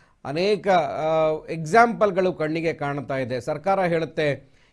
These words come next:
ಯಾರಿಗೂ ಕೂಡ ಮನೆ ಇಲ್ಲದೆ ಇರಬಾರದು, ವಸತಿ ವಂಚಿತರಾಗಬಾರದು ಅಂತ, ಆದ್ರೆ ಕಟ್ಟ ಕಡೆಯ ಮನುಷ್ಯನಿಗೂ ಕೂಡ, ಅಂದ್ರೆ ಫಲಾನುಭವಿಗಳಿಗೆ ತಲುಪಬೇಕಾಗಿತ್ತು ಹಲವು ಸರ್ಕಾರದ ಯೋಜನೆಗಳು.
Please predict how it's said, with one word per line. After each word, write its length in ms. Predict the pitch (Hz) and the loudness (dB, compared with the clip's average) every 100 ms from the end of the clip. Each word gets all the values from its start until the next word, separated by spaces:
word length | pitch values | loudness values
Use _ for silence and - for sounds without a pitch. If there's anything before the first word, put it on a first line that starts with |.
| - | -4
ಯಾರಿಗೂ 380 | 143 185 190 185 | 0 2 2 0
ಕೂಡ 240 | 160 175 | 0 2
ಮನೆ 340 | 170 139 143 185 | 4 2 -2 -2
ಇಲ್ಲದೆ 360 | 170 170 165 | -2 -2 -2
ಇರಬಾರದು, 460 | 151 135 143 135 127 | -4 -2 -2 -2 -6
ವಸತಿ 480 | 123 165 147 156 135 | -8 -8 -8 -8 -8
ವಂಚಿತರಾಗಬಾರದು 1000 | 139 151 175 143 139 120 135 127 117 117 | -10 -8 -8 -4 -4 -2 -4 -2 -6 -8
ಅಂತ, 180 | 113 107 - _ _ _ - | -10 -14 -14 _ _ _ -6
ಆದ್ರೆ 460 | 165 185 185 180 175 | 0 6 8 8 6
ಕಟ್ಟ 300 | 170 165 233 | 0 2 0
ಕಡೆಯ 400 | - 208 208 202 | 2 2 4 4
ಮನುಷ್ಯನಿಗೂ 600 | 190 196 214 202 196 185 | 2 -2 -2 -2 -2 -4
ಕೂಡ, 240 | 180 160 | -2 -2
ಅಂದ್ರೆ 380 | 123 135 165 143 | -2 -2 -4 -4
ಫಲಾನುಭವಿಗಳಿಗೆ 760 | 156 180 208 180 190 190 190 180 | -2 0 0 0 0 0 -2 -2
ತಲುಪಬೇಕಾಗಿತ್ತು 1040 | 185 190 196 190 190 180 156 180 175 - _ _ _ | -4 -4 -4 -2 0 -2 -2 -4 -6 -8 _ _ _
ಹಲವು 380 | 156 226 220 - | 2 4 2 0
ಸರ್ಕಾರದ 480 | - 156 190 196 185 | -4 -2 2 2 2
ಯೋಜನೆಗಳು. 600 | 156 165 143 147 120 | 0 -2 -4 -6 -6